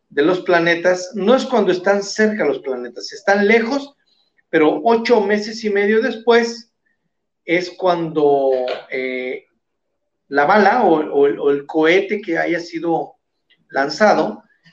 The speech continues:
eh, se encuentra con el planeta. Nunca va detrás de él a ver cuándo lo alcanza, no, sino que se hacen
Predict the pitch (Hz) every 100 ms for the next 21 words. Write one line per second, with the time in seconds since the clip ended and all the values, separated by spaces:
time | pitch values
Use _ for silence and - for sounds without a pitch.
0 | _ - 135 135 131 131 - 180 165 -
1 | 196 185 175 170 156 151 143 131 135 127
2 | 117 139 190 220 269 254 214 208 220 220
3 | 214 202 175 202 202 185 196 196 196 180
4 | 151 151 175 160 110 113 143 - _ _
5 | _ _ _ - 143 135 - 143 139 139
6 | 135 139 - - 170 160 170 165 190 180
7 | -